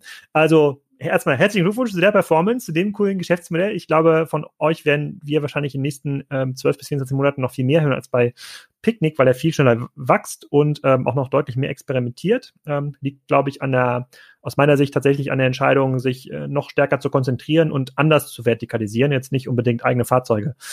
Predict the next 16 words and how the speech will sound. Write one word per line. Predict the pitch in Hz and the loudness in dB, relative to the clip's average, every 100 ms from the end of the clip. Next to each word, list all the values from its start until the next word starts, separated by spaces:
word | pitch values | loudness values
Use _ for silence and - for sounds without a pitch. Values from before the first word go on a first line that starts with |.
| - - - - | -14 -14 -16 -6
äh, | 110 | -2
äh, | 104 107 123 107 104 110 120 | 0 -2 -2 -2 0 -2 -2
äh, | 113 | -2
zu | 120 | -2
bestellen | 113 - 110 107 | -2 0 2 2
und | 117 - | -2 -4
zu, | - | -8
äh, | 139 127 123 - | -6 -6 -6 -6
und | 123 | -8
zu | 123 | -4
schweißen. | - 120 - 131 | 2 2 2 2
Finde | 156 151 | 2 4
ich | |
sehr, | 156 156 | 4 6
sehr | 151 - | 4 4
cool, | 190 220 277 | 6 6 2